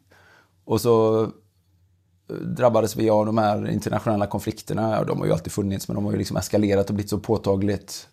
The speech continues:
liksom, eh, de har ju präglat våran samtid så tydligt. Och så har vi hamnat i den här ef-, efterföljande ekonomiska krisen. Allting hänger väl naturligtvis ihop så här.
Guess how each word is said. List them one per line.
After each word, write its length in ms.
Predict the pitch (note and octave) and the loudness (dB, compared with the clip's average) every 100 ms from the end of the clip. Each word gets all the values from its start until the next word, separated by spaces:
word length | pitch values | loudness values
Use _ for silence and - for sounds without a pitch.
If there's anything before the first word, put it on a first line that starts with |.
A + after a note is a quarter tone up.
| _ _ - | _ _ -6
liksom, 480 | G#2+ - G2+ G2 G2+ | -4 -2 -2 -2 -2
eh, 240 | G2 G#2 G2+ - _ _ _ - | -2 -2 -4 -10 _ _ _ -10
de 180 | - G#2+ | -2 0
har 80 | |
ju 60 | G#2 | 4
präglat 420 | A#2+ G#2+ G#2 G2+ | 4 4 4 0
våran 160 | A2+ A2 | 0 0
samtid 380 | B2 G2 G#2+ G#2+ | 0 0 -2 -2
så 240 | A#2+ G#2+ | -2 -2
tydligt. 440 | G#2 A2+ F#2 F#2 | 0 0 0 -4
Och 120 | - G2+ | -10 -4
så 240 | A2 G#2 | -2 0
har 120 | G#2 | -2
vi 140 | G2+ G#2+ | -2 0
hamnat 320 | G#2+ G#2 G#2 | 2 0 -2
i 60 | |
den 120 | G#2+ G#2 | -2 -2
här 280 | G2+ G2 - _ _ - - - - - _ _ _ | -2 -4 -10 _ _ -20 -20 -20 -20 -20 _ _ _
ef-, 240 | - - - | 0 0 2
efterföljande 880 | - B2+ - G#2+ A2+ A2 G#2+ G#2+ A2 G#2+ G#2+ G#2 F#2+ | 2 2 0 0 2 4 4 2 0 0 0 -2 -2
ekonomiska 420 | G2 A2 G2 - | -2 -2 -2 -4
krisen. 560 | G2 A#2 G2+ G2+ A2 G#2+ | -4 -2 -2 -2 -4 0
Allting 340 | A2 G#2 A#2 | 0 0 0
hänger 180 | A2 G#2+ | 0 0
väl 80 | G#2+ | 0
naturligtvis 500 | G#2+ A2+ G2 A2 G#2 | 0 -2 -2 -2 -2
ihop 220 | G#2 G2+ - | -4 -6 -6
så 120 | - | -2
här. 200 | G#2+ G#2+ | 0 -2